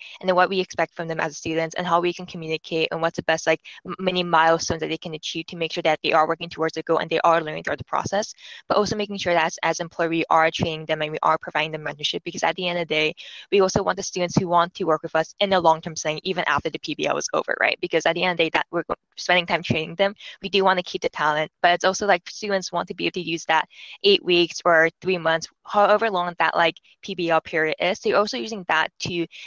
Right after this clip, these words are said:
vet whether the, whether or not the company is the right choice for them and whether or not they want to stay in the company, even on a part-time basis, like what Alex has done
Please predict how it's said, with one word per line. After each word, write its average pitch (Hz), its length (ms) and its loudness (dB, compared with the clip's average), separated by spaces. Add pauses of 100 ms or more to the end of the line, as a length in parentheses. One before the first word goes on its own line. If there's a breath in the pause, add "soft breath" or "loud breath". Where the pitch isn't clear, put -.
(140 loud breath)
vet - 220 6
whether 190 200 2
the, 175 220 -6
whether 175 260 -2
or 170 60 -2
not 165 180 0
the 180 60 -10
company 175 420 -10
is 170 280 2
the 170 100 -2
right 160 180 2
choice 160 220 -4
for 156 140 -4
them 160 200 -2
and 165 100 -4
whether 165 180 2
or - 20 -2
not 165 160 -2
they 165 100 -4
want 160 280 -2
to 175 80 -10
stay 156 180 -8
in 151 60 -8
the - 80 -18
company, 156 360 -8 (160)
even 175 160 2
on 180 120 4
a 170 40 0
part-time 165 400 -4
basis, 151 300 -4 (380 loud breath)
like 185 100 -4
what 185 160 4
Alex 156 240 2
has 165 140 -8
done 156 180 -4